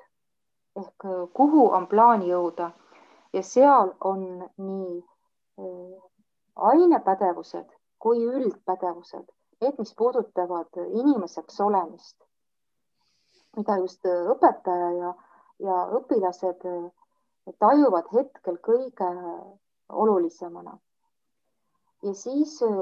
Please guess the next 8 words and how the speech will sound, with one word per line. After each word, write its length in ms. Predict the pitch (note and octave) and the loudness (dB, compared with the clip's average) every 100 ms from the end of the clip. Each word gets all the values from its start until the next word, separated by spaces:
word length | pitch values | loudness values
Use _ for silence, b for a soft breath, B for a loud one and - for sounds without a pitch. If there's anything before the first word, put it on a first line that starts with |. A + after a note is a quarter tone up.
| F3 | -6
kui 540 | - G3+ G#3 G3 F#3+ F3 | -8 -4 -2 -2 -2 -4
on 160 | - G3 | -4 -2
jõutud 460 | A3+ D4 D4 F#3+ - | 2 2 0 -8 -8
selle 460 | G3+ F#3+ F#3 F3+ F3+ F3+ - | -6 -4 -4 -4 -6 -6 -4
õppetsükli 1160 | B3+ C4+ - F#3 - C4 C#4+ _ G3 F#3 F3 F3 _ _ - | -6 -4 -4 -4 -4 -8 -8 _ -6 -4 -4 -8 _ _ -6
lõppu, 540 | A3 E4+ - _ F#3+ F#3 F#3 _ _ _ | 2 2 2 _ -2 -2 -4 _ _ _
siis, 540 | _ - G#3+ G3+ F#3+ | _ -8 -6 -6 -10
eh, 60 | - | -10